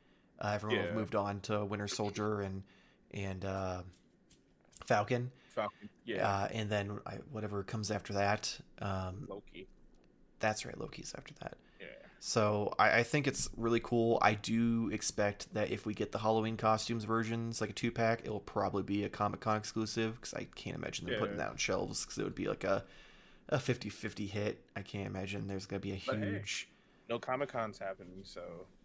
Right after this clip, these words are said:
Speaker 1: Y-, yeah,
Speaker 2: maybe
Speaker 1: but
Speaker 2: they'll
Speaker 1: they'll, I mean, I mean, spoilers for later in the show. Um,
Speaker 2: Oh.
Speaker 1: but there's still, they, they, all these companies do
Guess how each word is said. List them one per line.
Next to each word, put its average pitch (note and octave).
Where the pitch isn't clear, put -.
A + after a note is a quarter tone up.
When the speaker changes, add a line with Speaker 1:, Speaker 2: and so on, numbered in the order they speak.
Speaker 1:
Y-, D2+
yeah, E3
Speaker 2:
maybe C#3
Speaker 1:
but C#3
Speaker 2:
they'll D3
Speaker 1:
they'll, A2+
I B2
mean, B2+
I B2+
mean, A#2+
spoilers C3
for -
later A#2+
in G#2+
the G#2
show. G#2+
Um, G#2
Speaker 2:
Oh. A2
Speaker 1:
but C3
there's C#3+
still, D3+
they, C3+
they, C#3
all D3
these C#3
companies C3
do A#2